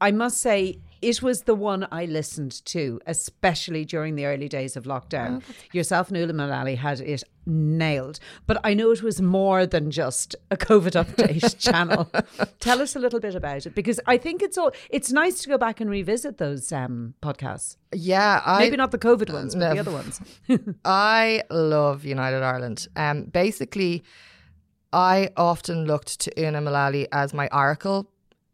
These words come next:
Speaker 2: before, like, a lot of the time, maybe before I got more political,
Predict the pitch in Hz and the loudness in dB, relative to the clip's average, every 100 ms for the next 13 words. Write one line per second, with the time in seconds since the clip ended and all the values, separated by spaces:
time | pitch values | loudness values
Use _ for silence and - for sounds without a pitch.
0 | - 175 - - 165 156 151 - 160 147 | -8 -6 -6 0 2 4 2 0 0 -2
1 | - 170 160 156 156 156 160 147 147 - | -4 -2 2 2 0 -4 -4 -2 -2 -8
2 | _ - 233 247 240 214 202 - 175 170 | _ -12 -6 -4 -4 -6 -8 0 4 4
3 | 165 - 160 151 160 147 156 151 - 156 | 4 2 0 0 0 0 -2 -4 -2 -2
4 | 147 - 147 | -2 0 -2